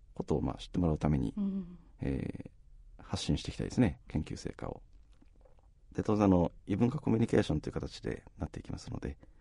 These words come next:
Speaker 1: えー、まあ、なるべく多くのいろんな視点を持つ研究者の方、あるいは研究者で以外のですね、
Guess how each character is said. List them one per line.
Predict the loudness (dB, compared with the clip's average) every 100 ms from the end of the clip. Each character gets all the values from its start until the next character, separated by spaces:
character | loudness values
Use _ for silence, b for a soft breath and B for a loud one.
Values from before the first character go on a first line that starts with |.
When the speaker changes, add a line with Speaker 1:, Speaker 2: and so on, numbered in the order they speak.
| b b b b -16
Speaker 1:
え | -12 -12 -10 -12 -14 -20 -20 -20 -20 -20 -2
ー、 |
ま | -2
あ、 | -2 0
な | 0
る | 0
べ | -2
く | -4
多 | -4 -4
く | -2
の | -6 -8 -14 -20 -20 -20 -20 -6
い | 0
ろ | 4
ん | 4
な | 2 -4 -20
視 | -6
点 | 0 2 2
を |
持 | -2 -4
つ | -6 -12 -14 -20 -20 -8
研 | -2 0
究 | -2
者 | -4
の | -6 -8 -18
方、 | -10 -8 -8 -12 -20 -6
あ | 0
る |
い | 0
は |
研 | 0
究 | -2
者 | -4 0
で | 2
以 |
外 | 2 0
の | -4
で |
す | -2
ね、 | -2